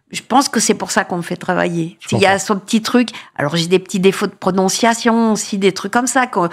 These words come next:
Speaker 2: Bien sûr.
Speaker 1: on peut utiliser ou pas. Qui sont sur Oui Oui, par exemple, il y a un petit, un petit, petit peu, un petit feu sur la, sur la langue. Pas trop, mais, euh,
Speaker 2: Mais il est un peu là.
Speaker 1: un petit peu, voilà. <laughs> Toi, il y a, et du coup, ça marque tes personnages, euh, de, de rien, quoi.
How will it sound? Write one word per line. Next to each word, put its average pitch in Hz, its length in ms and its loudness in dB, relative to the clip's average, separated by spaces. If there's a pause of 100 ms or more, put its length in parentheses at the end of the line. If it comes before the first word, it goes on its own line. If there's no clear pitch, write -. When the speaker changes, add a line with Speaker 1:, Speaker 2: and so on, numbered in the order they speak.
Speaker 2:
Bien 117 80 0
sûr. 196 100 2
Speaker 1:
on 220 40 0
peut 254 180 4
utiliser 247 440 4
ou 262 100 6
pas. 247 260 0 (580)
Qui 214 100 2
sont 233 340 2
sur 202 240 0
Oui 214 180 4
Oui, 233 220 4
par 202 160 -2
exemple, 196 260 -2
il 196 60 2
y - 20 2
a 165 60 2
un 165 80 0
petit, 185 260 -2
un 175 80 2
petit, 180 380 -14 (240)
petit 220 120 -2
peu, 208 320 2
un 185 180 0
petit 190 220 -10
feu 208 260 2
sur 190 120 -2
la, 170 120 4 (300)
sur 170 220 -2
la 175 100 4
langue. 285 160 2 (260)
Pas 370 140 4
trop, 220 340 2
mais, 170 340 2
euh, 160 80 2
Speaker 2:
Mais 240 140 6
il 277 120 8
est 320 40 8
un 320 100 8
peu 320 160 4
là. 180 80 6
Speaker 1:
un - 40 0
petit 247 220 4
peu, 233 220 4 (160)
voilà. 214 320 4 (160)
<laughs> - 160 -20
Toi, 294 100 4
il 330 60 4
y 285 40 6
a, 208 200 4 (320)
et 214 80 6
du 226 140 4
coup, 370 140 2
ça - 220 2
marque 240 320 2
tes 247 100 4
personnages, 202 800 0
euh, 151 680 -4 (840)
de, 165 220 -2
de 175 240 0
rien, 214 340 0
quoi. 202 240 -4